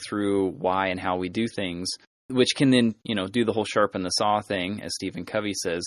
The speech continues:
and build off of each other and get better at what we do. And hopefully for people who are listening to this, it's something that they can do the same as well.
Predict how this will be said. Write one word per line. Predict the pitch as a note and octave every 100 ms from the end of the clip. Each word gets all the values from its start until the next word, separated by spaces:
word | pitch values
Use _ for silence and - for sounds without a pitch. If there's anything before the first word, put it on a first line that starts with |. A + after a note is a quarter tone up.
| -
and | G2 F#2+
build | G2 G2 F#2+
off | F2 G2
of | G#2+
each | F#2 -
other | F2+ E2+
and | E2+
get | E2+
better | E2 E2+ E2+
at | D2
what | - C2+
we |
do. | D#2+ C3 E2 - _ _ _
And | C#3+
hopefully | C3+ F#3+ - D#3 C#3 E3
for | - A#2+ A#2 A2+ -
people | B2 A2+
who | A2+
are | A2
listening | C3+ F3 C3 A2+
to | A#2
this, | G#2 G#2 -
it's | G#2 -
something | A#2+ A2+ A2 G#2
that | G2 -
they | G#2+ A2
can | -
do | G2+ F2+
the |
same | - F2 E2+
as | E2 F#2+
well. | G2 C#2+ -